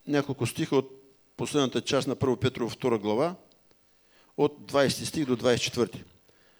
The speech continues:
Защото какво похвално има, ако понасяте тър-, а, защо, къ-,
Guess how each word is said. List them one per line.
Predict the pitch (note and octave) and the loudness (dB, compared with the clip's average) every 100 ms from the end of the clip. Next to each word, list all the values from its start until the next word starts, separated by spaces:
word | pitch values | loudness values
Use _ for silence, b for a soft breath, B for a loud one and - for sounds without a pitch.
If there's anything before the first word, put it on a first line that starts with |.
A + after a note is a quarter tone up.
| b b b b b - | b b b b b -14
Защото | - G#3 G3 | -6 -2 0
какво | - D3 - G#3 G3+ | 2 2 4 4 6
похвално | - - E3 E3 C#3+ | 2 6 6 6 6
има, | E3+ C3+ D3 C#3+ - b b b b - | 4 4 2 -2 -12 b b b b -2
ако | E3+ C3+ - | 4 4 4
понасяте | - - C3+ C#3 E3+ D3 B2+ C3 C3 - - - | 0 0 4 6 6 4 2 4 4 0 -10 -2
тър-, | B2 - | -2 -2
а, | B2+ A#2 A#2+ - B | 0 0 0 -6 B
защо, | A2+ G3 G3 | 2 6 6
къ-, | - D3 | 4 -4